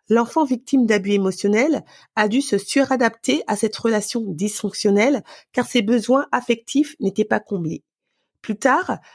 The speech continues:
à l'âge adulte, il continuera d'activer ses mécanismes de défense, toujours pour se protéger, en adoptant des comportements de compensation, d'évitement ou de soumission afin d'éviter de réactiver le schéma toxique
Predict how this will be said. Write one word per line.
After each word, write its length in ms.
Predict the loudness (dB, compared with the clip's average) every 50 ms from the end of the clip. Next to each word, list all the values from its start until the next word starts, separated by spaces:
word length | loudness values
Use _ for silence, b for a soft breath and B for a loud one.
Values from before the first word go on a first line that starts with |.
| b b 0
à 80 | 2 2
l'âge 200 | 2 2 2 2
adulte, 460 | 0 2 2 2 2 2 0 -8 -12 -12 b b b b b -4
il 140 | -4 -4 -2
continuera 560 | 0 0 0 2 2 2 4 4 2 0 -2
d'activer 500 | 0 0 -2 -2 -2 -4 -4 0 0 0
ses 180 | 0 0 0 2
mécanismes 640 | 2 2 2 2 2 2 2 2 2 0 0 0
de 140 | 0 -2 -2
défense, 580 | 0 0 -2 -2 -2 -2 0 0 0 -2 -6 -16 _ _ _ _ _ _ -4
toujours 320 | 0 0 2 2 0 -2
pour 140 | -6 -10 -6
se 100 | -6 -6
protéger, 640 | -6 -4 -6 -2 0 0 0 2 2 0 0 0 -4 B B B B B B
en 140 | 0 2 4
adoptant 460 | 4 4 2 0 -4 0 0 2 2
des 160 | 4 2 2 0
comportements 560 | 0 -2 0 0 -2 0 2 2 4 4 2
de 100 | 0 -2
compensation, 840 | -4 -4 -6 -4 -2 -4 -4 -2 -4 -2 -2 -4 -2 0 -2 -2 -2 -6 b b b b b b
d'évitement 760 | 0 2 2 2 2 0 -2 -2 0 2 4 4 4 2 0 -2
ou 120 | -2 0
de 100 | 0 0
soumission 760 | -2 -2 0 2 2 2 2 0 -2 -2 0 2 0 0 0 b b b b b b b -2
afin 320 | -2 -2 0 0 2 2
d'éviter 480 | 4 4 2 2 0 0 2 0 2 2
de 80 | 2
réactiver 640 | 2 2 2 2 2 0 -2 -4 -4 -2 0 0 0
le 80 | 2 2
schéma 320 | 0 0 0 0 0 0
toxique 600 | -2 -2 -6 -6 -4 -4 -4 -2 -2 -2 -4 -6